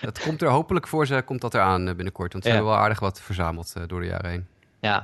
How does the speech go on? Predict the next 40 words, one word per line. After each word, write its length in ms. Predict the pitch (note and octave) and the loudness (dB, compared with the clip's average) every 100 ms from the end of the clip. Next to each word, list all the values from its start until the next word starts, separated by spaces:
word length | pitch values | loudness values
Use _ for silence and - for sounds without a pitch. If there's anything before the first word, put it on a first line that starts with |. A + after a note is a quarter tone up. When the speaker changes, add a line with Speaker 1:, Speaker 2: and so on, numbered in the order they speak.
| A#2+ | -2
Speaker 2:
en, 160 | A2+ A#2 | -4 -2
eh, 260 | C3 C3 | 0 0
eh, 100 | C3 | -2
wat 100 | C3 | -2
ik 60 | A#2 | -4
nog 120 | A#2+ | -4
toe 120 | - C3 | 0 4
wil 100 | A#2 | 4
voegen 240 | A#2+ A#2+ | 4 4
over 160 | G#2+ G#2+ | 4 4
Hancock. 320 | A#2+ A2 G2+ | 4 4 4
Hancock 240 | B2 B2 | 2 2
was 280 | A#2 A2+ - | 2 2 2
begin 320 | A#2 C#3+ C#3 | -2 2 0
vorig 360 | - C3+ C3+ B2+ | 4 4 6 4
seizoen, 340 | B2 A#2+ B2+ | 0 2 2
zeg 120 | B2 | 2
maar 80 | A2+ | 4
de 60 | A2 | 4
eerste 260 | B2+ B2 | 4 4
helft 220 | A#2 A#2 - | 2 2 2
van 120 | A#2 | 0
het 100 | G#2+ | 2
college 240 | B2 A#2+ | 2 2
seizoen, 320 | A#2 G#2+ A2+ G#2+ | 0 0 2 4
eh, 60 | |
twintig 320 | G#2 A2+ G2+ G#2 | 2 2 2 4
negentien, 440 | A#2+ B2 G#2+ G#2 | 4 4 2 2
was 180 | G#2 - | 0 0
hij 100 | G2+ | -2
vooral, 440 | G2+ G2+ F#2+ F#2+ | 0 2 2 2
eh, 100 | F#2+ A2 | 0 -2
voor-, 260 | A#2 F#2+ F#2+ | 0 0 0
vooral 280 | - A2+ G#2 | 2 4 4
sterk. 380 | - A2 A2+ | 4 4 4
Gaf 180 | - A2 | 0 -2
hij, 280 | G#2+ G#2 G2+ | 2 4 4
eh, 60 | G2+ | 2
weinig, 360 | G#2 G#2 G2+ - | 2 2 0 -2
eh, 220 | G2 | 0